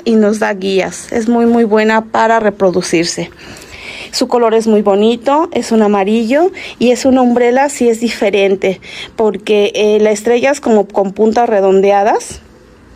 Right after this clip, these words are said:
eh, más o menos como estrella de mar o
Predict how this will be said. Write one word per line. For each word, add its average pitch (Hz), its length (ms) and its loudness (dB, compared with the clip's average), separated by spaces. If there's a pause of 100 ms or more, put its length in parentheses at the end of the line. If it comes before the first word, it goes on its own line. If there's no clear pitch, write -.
(1120)
eh, 208 640 2
más 233 300 0
o 254 40 0
menos 240 380 0
como 190 540 2
estrella 233 480 0
de 226 80 2
mar 214 560 0
o 190 520 2